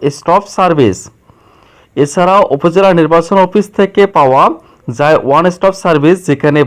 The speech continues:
ভোটার নিবন্ধন থেকে শুরু করে এনআইডি সম্পর্কিত সব সেবা একসাথে দেওয়া হয়। বন্ধুরা, আশা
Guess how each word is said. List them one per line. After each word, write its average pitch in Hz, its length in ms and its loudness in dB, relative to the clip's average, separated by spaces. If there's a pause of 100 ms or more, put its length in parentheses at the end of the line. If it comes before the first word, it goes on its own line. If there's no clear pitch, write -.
ভোটার 139 320 -2 (100)
নিবন্ধন 190 480 2 (120)
থেকে 196 160 0 (100)
শুরু 139 200 -2 (100)
করে 120 180 2 (560)
এনআইডি 160 480 2 (560)
সম্পর্কিত 190 540 0 (240)
সব 151 260 2 (220)
সেবা 120 340 0 (420)
একসাথে 160 560 -2
দেওয়া 120 240 2 (560)
হয়। 135 300 0
বন্ধুরা, 143 360 0 (200)
আশা 180 180 -4